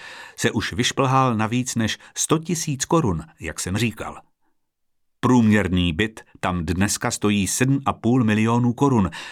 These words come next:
a to je opravdu absurdní. A nezdražují se jen nové byty, ale i ty secondhandové a dokonce i nájemní. Katastrofa.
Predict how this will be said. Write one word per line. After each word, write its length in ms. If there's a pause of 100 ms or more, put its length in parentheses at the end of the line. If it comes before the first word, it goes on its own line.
(120)
a 80
to 140
je 100
opravdu 480
absurdní. 640 (1000)
A 160
nezdražují 680
se 180
jen 260
nové 300
byty, 380 (260)
ale 200
i 140
ty 300 (160)
secondhandové 960 (120)
a 80
dokonce 400
i 180
nájemní. 800
Katastrofa. 920